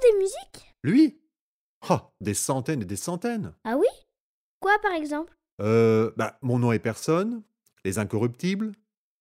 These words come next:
Speaker 2: Kill Bill, quoi d'autre encore ? Ah, pas aussi pour des films français, hein, comme le, Le Marginal avec Jean-Paul Belmondo. Et il a beaucoup écrit aussi pour Henri Verneuil, grand réalisateur français, et notamment Le fameux Clan des Siciliens,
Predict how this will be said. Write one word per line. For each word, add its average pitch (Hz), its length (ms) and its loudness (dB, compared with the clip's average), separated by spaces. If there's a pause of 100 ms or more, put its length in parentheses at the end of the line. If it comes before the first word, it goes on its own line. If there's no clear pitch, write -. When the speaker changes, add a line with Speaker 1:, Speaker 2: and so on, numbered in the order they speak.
(180)
Speaker 2:
Kill 135 180 2
Bill, 202 380 -2 (220)
quoi 104 140 -4
d'autre 104 240 -6
encore ? 90 460 -10 (420)
Ah, 120 260 -2
pas 120 80 -4
aussi 110 260 -2
pour 117 140 -4
des 95 100 -4
films 107 180 -8
français, 196 420 -6
hein, 214 140 -6 (320)
comme 220 220 0
le, 95 160 0
Le 101 120 -2
Marginal 165 520 -2
avec 92 180 -6
Jean-Paul 92 260 -8
Belmondo. 156 520 -6 (680)
Et 95 160 -8
il 101 80 -2
a 110 80 2
beaucoup 139 300 2
écrit - 220 -2
aussi 190 240 -4
pour 123 220 -4
Henri 123 220 -2
Verneuil, 123 500 -2 (240)
grand 135 360 0
réalisateur 107 540 -2
français, 107 500 -12 (200)
et 107 100 -2
notamment 110 400 -2
Le 95 120 -2
fameux 107 340 -4
Clan 135 280 -6
des - 100 -4
Siciliens, 104 580 -12